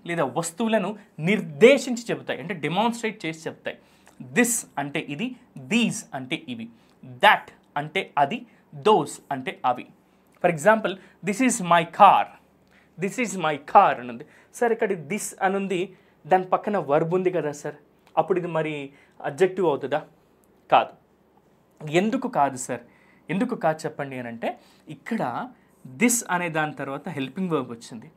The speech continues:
ఇక్కడ "This car is mine" అన్నాం. This తర్వాత నౌన్ వచ్చింది. అప్పుడు ఇది ఏమవుతుంది సార్ అంటే అడ్జెక్టివ్ అవుతుంది this అనేది. ఇక్కడ వర్బ్ వచ్చింది కాబట్టి ఇది ఏమవుతుందంటే ప్రొనౌన్ అవుతుంది. ఇది already మనం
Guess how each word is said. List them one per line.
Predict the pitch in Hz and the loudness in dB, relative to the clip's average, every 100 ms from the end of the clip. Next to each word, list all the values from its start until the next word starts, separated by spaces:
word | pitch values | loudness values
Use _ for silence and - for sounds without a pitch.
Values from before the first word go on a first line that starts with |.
| _ _ 185 | _ _ -6
ఇక్కడ | - 277 302 - _ _ - | 4 4 4 -2 _ _ -20
"This | 131 147 160 - - _ _ _ - | -2 2 2 0 -6 _ _ _ 8
car | 220 240 247 | 10 12 8
is | 240 165 180 185 - | 4 -8 -6 -6 -8
mine" | - 147 190 202 | -2 4 4 4
అన్నాం. | 123 117 - _ _ 151 | -4 -8 -12 _ _ 0
This | 254 254 - | 0 0 2
తర్వాత | 214 202 196 359 359 _ _ - | 2 2 0 -4 -6 _ _ -6
నౌన్ | 143 160 170 | 4 4 4
వచ్చింది. | 131 - 127 143 _ _ - | -2 -10 -20 -20 _ _ -2
అప్పుడు | 160 202 | 0 0
ఇది | 175 | -2
ఏమవుతుంది | 170 190 180 175 | 0 -2 -2 -8
సార్ | 151 147 | -8 -6
అంటే | 127 131 - - - - | -6 -6 -6 -8 -14 -8
అడ్జెక్టివ్ | 135 131 214 208 220 | -8 -2 -2 0 -2
అవుతుంది | 147 143 123 | -2 -6 -12
this | 120 151 - | -8 -6 -2
అనేది. | 135 113 180 277 - _ - | -2 -2 -6 -8 -12 _ -14
ఇక్కడ | 196 226 | -2 2
వర్బ్ | 180 131 180 226 | 2 4 4 6
వచ్చింది | 233 220 196 | 4 2 -2
కాబట్టి | 185 170 | -2 -2
ఇది | 160 143 | -4 -4
ఏమవుతుందంటే | 147 143 139 123 127 349 - - - | -4 -6 -8 -4 -4 -4 -12 -20 -14
ప్రొనౌన్ | 135 123 123 160 | -8 -4 -4 -4
అవుతుంది. | 131 113 117 107 90 _ _ 143 | -8 -12 -16 -18 -20 _ _ -2
ఇది | 143 | 2
already | 131 143 151 | 2 2 -2
మనం | 139 135 - | -4 -4 -6